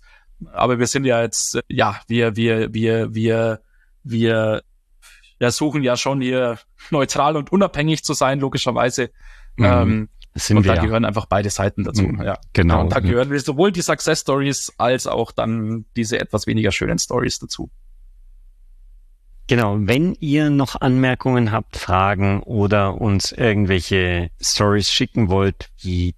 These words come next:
Speaker 2: die ihr als we-, wertvoll findet, dass sie aufgenommen
Speaker 1: Ja.
Speaker 2: werden hier in unserem Podcast,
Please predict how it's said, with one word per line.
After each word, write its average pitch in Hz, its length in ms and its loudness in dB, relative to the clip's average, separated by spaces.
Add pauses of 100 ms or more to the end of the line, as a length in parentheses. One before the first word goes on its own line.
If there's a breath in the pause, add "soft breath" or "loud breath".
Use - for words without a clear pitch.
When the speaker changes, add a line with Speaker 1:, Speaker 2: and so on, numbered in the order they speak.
(120)
Speaker 2:
die 95 220 -2
ihr 123 340 2
als 107 380 -2 (260)
we-, 101 440 2
wertvoll 110 640 0
findet, 107 500 0
dass 92 140 0
sie - 120 -2
aufgenommen 113 440 2
Speaker 1:
Ja. 113 60 4
Speaker 2:
werden 107 220 0
hier 104 180 0
in 101 120 2
unserem 101 320 -2
Podcast, - 480 -4